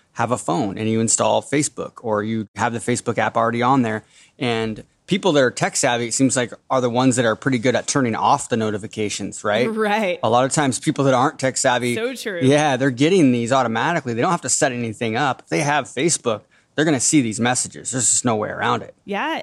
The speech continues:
Speaker 2: and just to show you how big this is going to be moving forward, Facebook released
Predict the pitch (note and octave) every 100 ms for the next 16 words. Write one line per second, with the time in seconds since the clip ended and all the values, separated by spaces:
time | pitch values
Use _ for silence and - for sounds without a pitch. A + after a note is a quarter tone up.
0 | - B3+ B3+ A3+ C#4+ - F4 - D#4 D4+
1 | D4 C#4+ - A#3+ B3+ G#3 - G#3 A#3+ G#3+
2 | A3+ A3+ A3+ F#3 G#3+ A3 G#3+ G#3+ G#3 G#3
3 | G3 G#3+ G3+ G3 - G3+ A#3 A#3 D#3+ D#3
4 | - _ A3+ A#3+ C4 A3+ G#3+ G#3 G3+ G#3
5 | G#3 - -